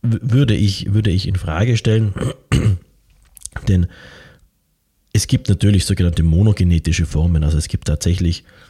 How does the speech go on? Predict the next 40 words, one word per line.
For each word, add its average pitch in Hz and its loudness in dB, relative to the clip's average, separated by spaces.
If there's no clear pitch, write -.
äh, - -6
Formen, 90 0
wo 87 0
ein 92 2
Gen 90 2
betroffen - -2
ist. - -4
Wenn 82 0
das 80 -2
verändert - -2
ist, - -2
dann, 85 2
äh, 80 0
wird 85 -2
man 80 0
dick, - -6
kann 85 2
man 80 2
eigentlich 80 0
nichts 90 -4
dagegen 82 -2
machen. 80 -2
Das - -4
ist 87 -4
aber 80 0
wahnsinnig 104 0
selten 98 -2
und - -4
das 87 0
ist 90 0
schon 90 0
im 85 2
Kindesalter - -4
bemerkbar. - -6
Also 82 -2
da 82 0
sind - -4
die 80 0
Kinder 98 0
schon 90 0